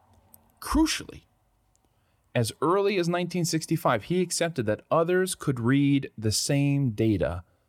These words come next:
another way. Little did he know that he would be one of those people who would come to see the same data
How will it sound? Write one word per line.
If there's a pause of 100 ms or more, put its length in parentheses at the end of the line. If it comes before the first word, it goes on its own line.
(200)
another
way. (1040)
Little
did
he
know (920)
that (120)
he
would
be
one
of
those
people (480)
who
would
come
to
see
the
same
data